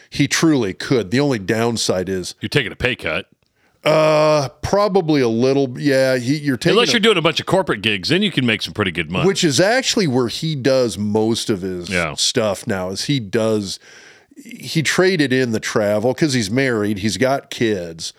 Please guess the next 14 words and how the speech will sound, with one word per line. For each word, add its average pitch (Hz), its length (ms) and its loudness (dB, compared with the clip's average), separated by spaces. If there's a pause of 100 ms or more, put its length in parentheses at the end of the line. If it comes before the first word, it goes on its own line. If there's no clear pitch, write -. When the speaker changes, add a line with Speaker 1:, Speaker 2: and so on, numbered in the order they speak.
(400)
Speaker 1:
That's 147 280 2
the 117 120 -2
thing 123 260 0
that 104 120 2
I 90 60 -2
think 107 260 -4
keeps - 300 -2
him 95 80 -8
from 92 220 -10
doing 98 260 -4
it - 120 -18
truly 98 360 -4
full 82 300 -8
time. 104 480 -4